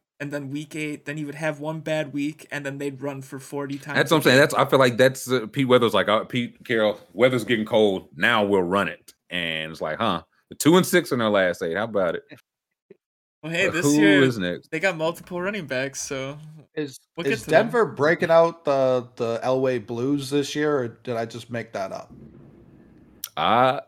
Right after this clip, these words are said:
Speaker 2: I hadn't seen it. It may be ha-, it may be happening, but I, nothing that I had seen.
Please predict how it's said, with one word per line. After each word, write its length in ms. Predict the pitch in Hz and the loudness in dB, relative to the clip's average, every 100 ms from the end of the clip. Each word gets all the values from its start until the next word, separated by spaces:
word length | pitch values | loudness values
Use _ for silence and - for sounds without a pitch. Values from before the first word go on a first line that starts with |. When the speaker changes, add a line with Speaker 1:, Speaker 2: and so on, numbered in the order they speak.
| _ - 101 - - | _ -20 -20 -18 -6
Speaker 2:
I 140 | 95 131 | -2 0
hadn't 480 | 165 113 92 98 _ _ _ _ - | 0 0 -4 -8 _ _ _ _ -14
seen 300 | - 87 78 | -8 -8 -10
it. 100 | - _ _ _ _ _ | -18 _ _ _ _ _
It 60 | - | -8
may 160 | 98 110 | -4 0
be 140 | 107 | 2
ha-, 300 | 113 107 85 87 | 2 2 -2 -6
it 160 | 87 95 | -8 -4
may 160 | 107 | -4
be 100 | 101 | 0
happening, 300 | 101 104 85 | 0 0 -4
but 100 | 80 | -6
I, 240 | 82 90 85 | -4 -2 -4
nothing 220 | 87 92 | -4 -4
that 100 | 87 | -4
I 100 | 85 | -2
had 140 | 92 - | -4 -6
seen. 320 | 78 71 | -14 -14